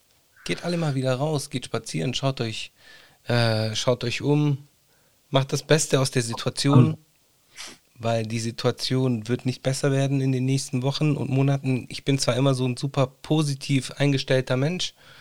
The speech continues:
Speaker 1: aber ja, Inflation, dies, das, hier bisschen, da bisschen und so. Es ist grad
Speaker 2: Mhm.
Speaker 1: alles eine nicht so schöne Zeit, wenn man sich so den Weltgeschichtsstrahl anschaut. Äh,
Speaker 2: Mhm.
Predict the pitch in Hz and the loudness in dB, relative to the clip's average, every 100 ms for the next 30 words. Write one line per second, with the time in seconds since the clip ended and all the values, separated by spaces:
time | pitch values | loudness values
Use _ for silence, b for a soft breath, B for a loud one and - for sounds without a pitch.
0 | b b b - 117 123 120 117 113 _ | b b b -4 0 0 0 -4 -6 _
1 | _ _ _ _ _ _ - 123 139 156 | _ _ _ _ _ _ -8 0 2 2
2 | 104 113 107 - 117 - 135 131 123 107 | -2 -6 -6 -6 -4 0 2 2 0 0
3 | 131 131 127 123 117 - 120 127 131 123 | 2 4 4 0 -2 -4 -2 0 0 -2
4 | - - 139 127 131 120 - 127 123 113 | -4 0 2 2 0 -2 0 0 0 0
5 | 127 123 123 - 131 120 117 117 131 127 | -2 -2 -4 -2 0 0 -2 0 0 0
6 | b b b b _ - - 123 123 98 | b b b b _ -6 -4 4 6 8
7 | 131 135 131 127 127 123 135 - 131 - | 6 2 0 0 2 2 0 0 0 2
8 | 135 117 - 147 156 123 113 110 104 - | 2 0 0 0 0 0 0 0 -2 -4
9 | 107 107 104 135 135 120 - 120 - - | -4 -2 2 2 2 -4 -6 -6 -4 -4
10 | - 110 113 - 113 117 - - 123 175 | -2 0 0 -2 -4 -2 -2 2 2 0
11 | - b b b b b _ 123 123 120 | -6 b b b b b _ 0 2 4
12 | 117 113 | 6 8